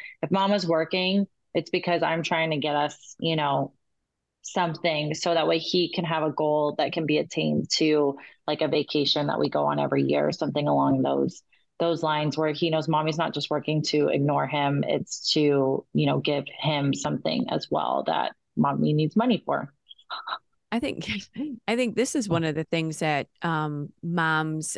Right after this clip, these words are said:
Speaker 2: uh, have to balance, right? All, all through raising their kids. I say to everybody, "You can have it all. You just can't have it all at the same time."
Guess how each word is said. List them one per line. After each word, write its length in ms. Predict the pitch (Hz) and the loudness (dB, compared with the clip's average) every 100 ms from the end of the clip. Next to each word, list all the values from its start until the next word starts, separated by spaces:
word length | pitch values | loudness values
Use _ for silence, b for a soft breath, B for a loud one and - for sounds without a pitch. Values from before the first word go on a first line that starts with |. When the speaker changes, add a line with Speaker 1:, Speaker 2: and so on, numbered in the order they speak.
| - | -4
Speaker 2:
uh, 140 | 147 | -4
have 240 | 151 196 - | -2 -2 -2
to 80 | 165 | -2
balance, 560 | 151 151 175 170 - | 0 0 -4 -6 -4
right? 280 | 190 175 190 _ _ - | -2 0 -2 _ _ -2
All, 260 | 170 160 - _ B B B - | -2 -2 -8 _ B B B -2
all 180 | 170 | -2
through 440 | 170 - 175 160 151 | -2 0 0 0 -2
raising 440 | 156 156 160 151 151 | -2 -2 -2 -4 -4
their 160 | 147 | -6
kids. 520 | - 175 151 147 - B B B - | -4 -2 -2 -4 -10 B B B -8
I 120 | 185 180 | -6 -2
say 180 | 185 | 0
to 60 | 175 | 0
everybody, 320 | 170 160 156 | 0 0 -2
"You 120 | 175 | -2
can 120 | 180 170 | -2 -2
have 240 | 175 175 | -2 0
it 80 | 156 | 0
all. 240 | 156 170 | 0 0
You 120 | 165 | -2
just 180 | 147 - | -6 -6
can't 200 | - 147 | -4 -4
have 160 | 170 151 | -2 -2
it 60 | |
all 140 | 147 135 | 0 -2
at 60 | |
the 80 | 151 | -4
same 240 | 139 131 - | -6 -8 -8
time." 380 | - 71 78 | -8 -8 -8